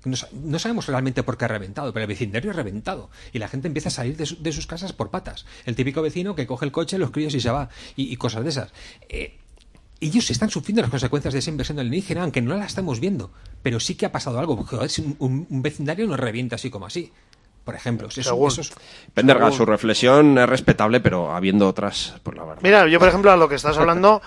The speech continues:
Speaker 3: <laughs>
Speaker 2: el otro día me vi Titán. Acordaros que, mi-, que el otro día mi-,
Speaker 3: Sí.
Speaker 2: eh,
Speaker 1: Ah, sí.
Speaker 2: Miguel Suárez
Speaker 1: Sí,
Speaker 2: nos,
Speaker 1: sí, sí.
Speaker 2: nos recomendó aquí
Speaker 1: Sí.
Speaker 2: que era
Speaker 3: Como
Speaker 2: la
Speaker 3: película
Speaker 2: película
Speaker 3: de
Speaker 2: de,
Speaker 3: miedo.
Speaker 2: de,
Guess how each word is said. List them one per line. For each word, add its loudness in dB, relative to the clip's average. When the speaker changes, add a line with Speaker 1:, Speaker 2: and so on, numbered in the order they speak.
Speaker 3:
<laughs> -20
Speaker 2:
el -2
otro 4
día 6
me 6
vi 4
Titán. 2
Acordaros 0
que, -8
mi-, -2
que 0
el -2
otro -4
día 4
mi-, -2
Speaker 3:
Sí. -2
Speaker 2:
eh, 2
Speaker 1:
Ah, 2
sí. 2
Speaker 2:
Miguel 2
Suárez 6
Speaker 1:
Sí, 4
Speaker 2:
nos, 2
Speaker 1:
sí, -2
sí. 0
Speaker 2:
nos 2
recomendó 2
aquí 2
Speaker 1:
Sí. -4
Speaker 2:
que 0
era 6
Speaker 3:
Como 6
Speaker 2:
la 4
Speaker 3:
película 2
Speaker 2:
película 6
Speaker 3:
de 6
Speaker 2:
de, 4
Speaker 3:
miedo. 2
Speaker 2:
de, 0